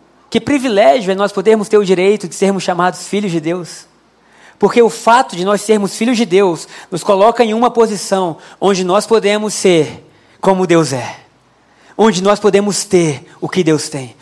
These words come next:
Onde nós podemos fazer aquilo que Deus faz. Por quê? Porque agora o próprio Deus habita em nós. Queridos, é estranho essa relação de filho e pai.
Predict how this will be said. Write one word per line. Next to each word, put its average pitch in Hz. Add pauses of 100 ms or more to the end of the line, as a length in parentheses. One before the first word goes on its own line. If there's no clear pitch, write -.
(220)
Onde 214
nós 220
podemos 220
fazer 226
aquilo 233
que 247
Deus 208
faz. 233
Por 226
quê? 226
Porque -
agora 240
o -
próprio 320
Deus 254
habita 240
em 240
nós. 214 (880)
Queridos, 214 (600)
é -
estranho 269
essa 233
relação 220
de 202
filho 240
e 208
pai. 160